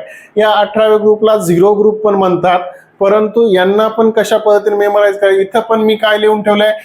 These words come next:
मॅजिक नंबर लिहून ठेवले. तर तुम्हाला माहित आहे हेलियमचा ॲटॉमिक नंबर किती आहे? दोन आहे.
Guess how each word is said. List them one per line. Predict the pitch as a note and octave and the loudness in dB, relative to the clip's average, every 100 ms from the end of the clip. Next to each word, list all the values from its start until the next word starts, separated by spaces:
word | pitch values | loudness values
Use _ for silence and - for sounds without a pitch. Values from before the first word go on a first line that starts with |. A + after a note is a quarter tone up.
| - - | -16 -6
मॅजिक | E3+ F#3 F#3+ G#3+ G#3 | -2 0 0 -2 0
नंबर | G#3 G3+ | 0 0
लिहून | G3 F#3+ | 2 0
ठेवले. | F3 E3+ E3+ | 0 0 0
तर | F#3 F#3+ F#3+ - - | 0 0 -2 -12 -6
तुम्हाला | G3 G#3+ A3 | -2 0 2
माहित | G#3+ G#3+ G#3+ | 0 0 0
आहे | G#3 | 0
हेलियमचा | F#3 F#3 G#3 G#3+ G3+ G#3 | 0 0 0 0 0 0
ॲटॉमिक | G3+ G#3 G#3 G3+ | 2 0 -2 -2
नंबर | G#3 G#3 G#3 | -2 -2 -2
किती | G#3 G#3 | -4 0
आहे? | G#3 G#3+ - - - | 2 0 -2 -12 -6
दोन | D#3 G3 G#3+ | 0 2 2
आहे. | G#3 C#3 - - | 0 -4 -10 -20